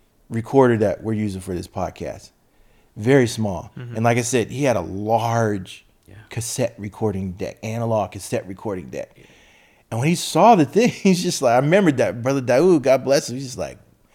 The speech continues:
Speaker 1: I could just see that look on his face, like, "What is this?"
Speaker 3: Right.
Speaker 1: <laughs> You
Speaker 3: So
Speaker 1: know
Speaker 3: you were
Speaker 1: what I
Speaker 3: up in
Speaker 1: mean?
Speaker 3: the end, yeah.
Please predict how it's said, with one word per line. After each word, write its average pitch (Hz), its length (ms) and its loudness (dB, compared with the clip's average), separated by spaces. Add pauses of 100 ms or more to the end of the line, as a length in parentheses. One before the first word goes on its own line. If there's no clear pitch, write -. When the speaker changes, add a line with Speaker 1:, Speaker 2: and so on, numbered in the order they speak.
(320)
Speaker 1:
I - 40 -10
could 143 80 -2
just 151 160 4
see 208 100 6
that 143 140 8
look 147 240 4
on 143 100 2
his 110 100 -4
face, 117 140 -6
like, 92 180 -4
"What 147 200 0
is 90 240 -2
this?" - 420 -2 (200)
Speaker 3:
Right. 80 160 -10
Speaker 1:
<laughs> - 720 2
You 185 80 2
Speaker 3:
So - 60 0
Speaker 1:
know 175 180 6
Speaker 3:
you 143 60 6
were 160 80 6
Speaker 1:
what 175 180 6
I 175 40 4
Speaker 3:
up - 140 2
in 170 80 0
Speaker 1:
mean? 240 140 0
Speaker 3:
the 87 200 -4
end, 117 240 -4
yeah. 87 380 -6